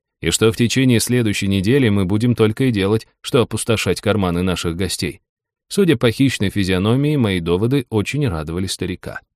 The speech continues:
Суммируя всю информацию о северянах, которая была получена за прошедшие сутки, я составил для себя небольшой список.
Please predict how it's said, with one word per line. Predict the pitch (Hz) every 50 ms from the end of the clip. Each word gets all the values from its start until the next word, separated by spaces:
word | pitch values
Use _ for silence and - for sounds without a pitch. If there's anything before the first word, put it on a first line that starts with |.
| _ _
Суммируя | - - 123 156 190 190 175 160 147
всю | 127 - - 156
информацию | 156 139 120 - 120 123 139 147 - - - 117
о | 107
северянах, | - - 101 98 104 117 147 156 147 135 117 -
которая | - 107 - 123 123 117 113
была | 107 113 113 113
получена | - - 110 113 117 110 - 107 101 101
за | 85 92
прошедшие | - - 101 98 - 104 98 87 - - 92
сутки, | 87 - 95 92 - - 87 80 - - _ _ _
я | - 98 139 160
составил | - - 156 - - 165 175 175 165 160
для | 135 120 113
себя | 107 - 110 98 123 131
небольшой | 113 98 90 90 87 - - 92 87
список. | - - - 104 95 - 90 85 -